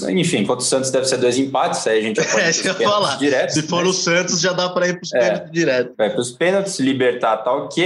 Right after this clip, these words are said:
Speaker 1: daí você pega do outro lado da chave, você tem o Peñarol e o Sporting Cristal, que o Peñarol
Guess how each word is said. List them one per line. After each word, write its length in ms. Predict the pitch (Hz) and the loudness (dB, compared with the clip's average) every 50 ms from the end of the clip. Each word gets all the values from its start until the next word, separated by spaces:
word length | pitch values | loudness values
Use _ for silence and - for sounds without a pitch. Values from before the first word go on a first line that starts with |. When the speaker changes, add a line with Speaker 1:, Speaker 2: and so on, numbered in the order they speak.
| 208 | 0
Speaker 1:
daí 80 | 185 156 | 0 0
você 120 | - 156 | -2 -2
pega 180 | - 139 135 135 | 0 0 0 0
do 80 | 131 | 0
outro 120 | 127 131 131 | 0 0 0
lado 180 | 127 123 120 | 0 2 2
da 120 | 123 120 120 | 2 0 0
chave, 320 | - - 123 113 110 107 | 0 0 0 0 0 0
você 140 | - - 113 | -2 -2 -2
tem 140 | 110 120 117 | 0 -2 -4
o 60 | 104 | -2
Peñarol 640 | - - 120 117 113 110 107 110 110 110 110 107 | -2 0 0 2 2 2 2 4 4 4 4 2
e 100 | 104 110 | 0 -4
o 80 | 110 107 | -8 -8
Sporting 540 | 101 - - - 113 110 107 107 - 113 104 | -8 -8 -4 -2 0 0 0 -2 -4 -6 -4
Cristal, 640 | - 113 107 104 - - - 113 107 104 101 98 101 | -4 -4 -2 -4 -4 -2 0 0 2 2 2 0 -2
que 420 | - - 110 107 104 101 98 98 | -6 -4 0 2 2 2 2 0
o 280 | - - _ _ _ - | -4 -14 _ _ _ -4
Peñarol 600 | 131 123 117 113 113 113 110 104 98 - - | -2 0 2 2 2 2 0 -2 -4 -8 -14